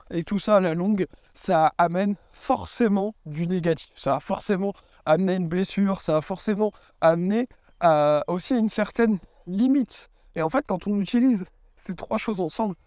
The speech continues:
la respiration, quand on utilise le corps et l'esprit ensemble, c'est ça qui va nous permettre, en fait,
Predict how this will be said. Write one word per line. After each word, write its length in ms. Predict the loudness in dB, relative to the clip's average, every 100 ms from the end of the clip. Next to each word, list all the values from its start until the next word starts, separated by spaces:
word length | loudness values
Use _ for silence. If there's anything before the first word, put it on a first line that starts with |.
| _ -14
la 240 | 0 2
respiration, 840 | 2 -2 -4 0 2 0 -2 -6 -8 -16 _ _ -12
quand 220 | -10 -6
on 100 | -6
utilise 500 | -6 -6 -6 -6 -10 -8
le 220 | 0 0
corps 320 | 0 -2 -4 -8 -10 0
et 180 | 0 0 -6
l'esprit 380 | -4 -4 -6 -6
ensemble, 340 | -6 -2 -2 -4 -12 _ _
c'est 180 | -8 -6
ça 260 | 0 0
qui 140 | 0 -2
va 120 | 0
nous 120 | 0
permettre, 520 | 2 2 2 -2 -4 -4
en 100 | -2
fait, 360 | -2 -6 -14